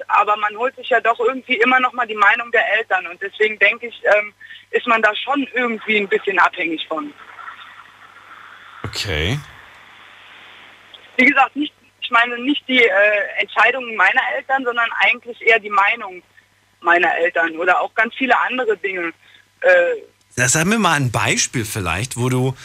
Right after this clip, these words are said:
Speaker 1: <laughs>
Speaker 2: wo du, wo du, wo du, wo du sehr viel Wert auf die Meinung oder auf den Ratschlag oder was auch immer gelegt hast.
Speaker 1: Ähm, mit meinem,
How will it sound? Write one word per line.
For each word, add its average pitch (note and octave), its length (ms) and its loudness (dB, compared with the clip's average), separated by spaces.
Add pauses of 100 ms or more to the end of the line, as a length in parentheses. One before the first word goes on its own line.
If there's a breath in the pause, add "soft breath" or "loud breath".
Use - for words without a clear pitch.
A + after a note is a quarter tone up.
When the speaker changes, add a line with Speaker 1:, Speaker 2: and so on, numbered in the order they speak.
(380 loud breath)
Speaker 1:
<laughs> - 480 -4
Speaker 2:
wo B2+ 140 0
du, C3+ 340 2
wo A#2+ 80 -6
du, C3+ 240 2
wo C3 60 -4
du, C#3+ 200 0
wo D3 60 2
du D3+ 80 2
sehr C#3+ 200 2
viel D3 240 0
Wert B2 200 2
auf E3 100 -2
die C3 140 0
Meinung B2+ 440 2
oder B2+ 160 2
auf A#2 100 -2
den A#2 120 -2
Ratschlag A2+ 560 0
oder A2 200 0
was A2 180 0
auch F#2+ 80 0
immer A#2 200 0
gelegt D2 400 -2
hast. - 280 -4 (1120)
Speaker 1:
Ähm, A#3 480 4
mit A#3+ 180 0
meinem, B3+ 440 0